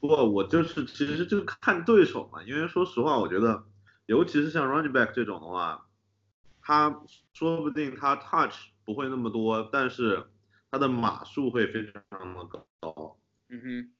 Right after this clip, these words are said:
Speaker 1: 感觉像 Dolphin 这种纸糊一样的防守，对吧？
Speaker 2: 嗯。
Speaker 1: 就是他的那个 yards per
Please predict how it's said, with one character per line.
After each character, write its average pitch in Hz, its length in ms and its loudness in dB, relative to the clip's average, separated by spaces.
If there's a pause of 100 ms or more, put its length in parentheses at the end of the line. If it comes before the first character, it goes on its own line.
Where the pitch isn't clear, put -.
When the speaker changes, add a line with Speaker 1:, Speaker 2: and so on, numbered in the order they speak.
(320)
Speaker 1:
感 90 160 -2
觉 101 180 2
像 113 280 0
Dolphin 127 380 -4
这 110 80 -4
种 110 200 0
纸 95 240 -4
糊 95 240 0
一 117 40 6
样 113 160 2
的 101 140 -2
防 92 220 -6
守， 90 280 -6 (480)
对 90 80 -2
吧？ 80 440 -2 (240)
Speaker 2:
嗯。 110 80 -20
Speaker 1:
就 110 60 -4
是 98 120 -4
他 113 220 -2
的 113 160 0
那 110 200 -2
个 95 120 -2
yards 107 260 0 (1200)
per 104 140 -10